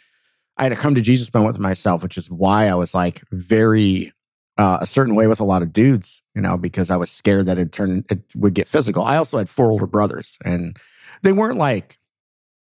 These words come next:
they weren't, like, horrible to me at all, but we fought, you know, here and there. We were rough with each other, but we didn't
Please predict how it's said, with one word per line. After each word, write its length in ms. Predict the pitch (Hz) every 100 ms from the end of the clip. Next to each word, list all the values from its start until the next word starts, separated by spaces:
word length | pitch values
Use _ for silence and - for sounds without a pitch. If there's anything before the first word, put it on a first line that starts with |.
| _ -
they 120 | 143
weren't, 300 | 170 - -
like, 160 | 98 -
horrible 420 | - 156 165 104
to 80 | 90
me 120 | 87
at 60 | - -
all, 340 | 131 143 -
but 160 | - 170
we 80 |
fought, 440 | 160 - 277 - -
you 60 | 123
know, 200 | 120 123
here 240 | 147 143
and 100 | 120
there. 200 | 110 120
We 100 | 131
were 60 | 139
rough 220 | 113 107
with 100 | 123
each 160 | 127 -
other, 140 | 139
but 140 | 131 117
we 100 | 123
didn't 280 | 147 110